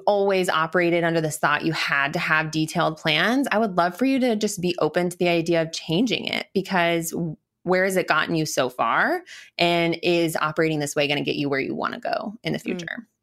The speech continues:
Speaker 1: And if not, then it's worth, it's worth trying something new and seeing how it goes. I mean, that's been this whole journey for me. I know I can talk about it like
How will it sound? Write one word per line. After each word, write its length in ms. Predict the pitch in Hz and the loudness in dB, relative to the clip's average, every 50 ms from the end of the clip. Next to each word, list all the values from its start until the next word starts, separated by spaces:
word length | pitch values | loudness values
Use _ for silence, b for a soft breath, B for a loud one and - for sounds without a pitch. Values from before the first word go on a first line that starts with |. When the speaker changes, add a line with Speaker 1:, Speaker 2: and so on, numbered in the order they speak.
| _ _ - | _ _ -4
Speaker 1:
And 120 | 165 156 | -4 -4
if 100 | 156 - | -2 -2
not, 240 | 220 269 294 - - - | -2 -2 -2 -4 -6 -4
then 180 | 196 202 196 196 | -2 -2 0 0
it's 160 | 190 190 - | -2 -2 0
worth, 320 | 196 190 196 196 - - - | 0 0 0 -2 -8 -8 -4
it's 160 | - 190 185 190 | -4 -2 0 0
worth 340 | 180 190 208 208 - - | 2 2 2 0 -4 -6
trying 240 | - - 185 185 190 | -4 -2 0 0 0
something 260 | 185 208 202 214 214 | -2 -2 0 0 0
new 240 | 214 277 311 220 - - | 2 2 0 0 -2 -2
and 120 | 160 165 | -4 -4
seeing 240 | 165 - 165 165 165 | -2 -2 0 0 0
how 200 | 160 175 170 160 | 0 0 0 -2
it 80 | 160 160 | 0 0
goes. 340 | 190 180 - - - - - | 0 0 0 0 -2 -4 -2
I 40 | 185 | 0
mean, 120 | 190 185 | 0 2
that's 220 | 190 202 208 208 214 | 2 0 0 0 0
been 160 | 220 208 202 | 0 0 0
this 140 | 190 185 - | 0 -2 0
whole 160 | 196 185 180 | 0 0 0
journey 400 | - 175 196 175 175 170 165 B B B B B B B B _ | 0 0 0 0 0 -2 -4 B B B B B B B B _
for 120 | - 175 | -2 0
me. 160 | 175 233 320 | 2 2 2
I 80 | 220 185 | 2 2
know 120 | 190 196 | 2 2
I 80 | 190 185 | 2 2
can 160 | 185 202 180 | 0 0 -2
talk 280 | 165 - - 151 170 - | 0 0 -2 -2 0 0
about 240 | 185 185 156 160 160 | 0 2 2 2 2
it 120 | 151 - | 0 2
like 260 | 147 151 143 160 - | 0 0 0 -4 -8